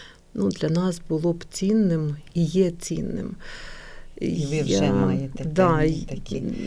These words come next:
Speaker 1: у нас
Speaker 2: напрями роботи спільні
Speaker 1: Да, у
Speaker 2: вже
Speaker 1: нас
Speaker 2: і
Speaker 1: є
Speaker 2: зараз.
Speaker 1: такі бачення спільно. Ми готуємо такий проєкт,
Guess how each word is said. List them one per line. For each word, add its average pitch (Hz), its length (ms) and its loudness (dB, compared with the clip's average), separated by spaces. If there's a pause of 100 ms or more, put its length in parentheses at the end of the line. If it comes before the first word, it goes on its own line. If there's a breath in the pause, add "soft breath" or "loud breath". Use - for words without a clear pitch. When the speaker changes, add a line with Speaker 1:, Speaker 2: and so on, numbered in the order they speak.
(140)
Speaker 1:
у 185 40 2
нас 185 320 4
Speaker 2:
напрями 147 320 0
роботи 139 440 -6
спільні 139 640 -2 (320)
Speaker 1:
Да, 170 140 2
у 156 60 4
Speaker 2:
вже 175 140 4
Speaker 1:
нас - 220 4
Speaker 2:
і - 20 6
Speaker 1:
є 185 100 4
Speaker 2:
зараз. 196 180 10
Speaker 1:
такі 165 480 4 (500)
бачення 170 600 4
спільно. 214 680 2 (520 loud breath)
Ми 170 300 0
готуємо 170 640 2
такий 151 600 -2 (300)
проєкт, 160 640 2